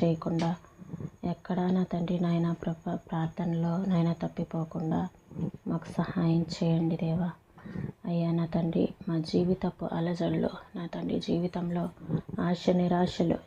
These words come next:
జయాపజయాలు, వాటన్నిటిలో నుండి మేము బయటపడాలంటే మీతో సంభాషించే ఆ విలువైన సమయాన్ని మేము చేకూర్చుకోవాలి. అలాంటి ప్రార్థనా జీవితాన్ని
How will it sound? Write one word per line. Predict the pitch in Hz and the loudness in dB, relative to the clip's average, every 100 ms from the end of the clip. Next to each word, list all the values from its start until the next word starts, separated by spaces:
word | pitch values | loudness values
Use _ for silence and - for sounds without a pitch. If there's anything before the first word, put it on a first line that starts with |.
| - | -4
జయాపజయాలు, | 170 175 180 180 175 - 175 175 170 190 - _ _ _ - - - | 0 2 2 0 -4 0 0 2 2 -2 -6 _ _ _ -14 -12 -8
వాటన్నిటిలో | - - 170 190 196 202 196 | -6 -4 -2 -2 0 0 2
నుండి | 190 190 190 185 - 175 | 2 2 2 0 -4 -4
మేము | 165 165 170 | 0 0 0
బయటపడాలంటే | - 175 160 165 170 170 165 165 165 175 - - - | 2 2 2 0 0 2 2 0 0 -4 -4 -16 -8
మీతో | 170 - | -4 -2
సంభాషించే | 165 165 165 170 165 - 160 - 170 165 - 170 - - 180 | -2 0 2 2 2 2 0 0 -2 -2 -12 -16 -14 -6 0
ఆ | |
విలువైన | 175 175 175 175 170 | 2 2 2 2 0
సమయాన్ని | 170 170 170 180 180 175 175 190 - - | 0 2 4 4 4 2 2 0 -6 -6
మేము | 165 170 170 180 - _ - | -4 -2 -2 -4 -6 _ -6
చేకూర్చుకోవాలి. | 165 160 170 - - 175 165 165 180 175 - - 170 - - | -6 -2 -4 -6 -6 -4 -2 0 -2 -6 -16 -20 -18 -16 -4
అలాంటి | 185 180 175 175 | 0 2 2 0
ప్రార్థనా | - 175 170 185 175 | -2 -4 0 0 0
జీవితాన్ని | 165 170 175 180 170 170 196 | 0 0 0 0 0 0 -2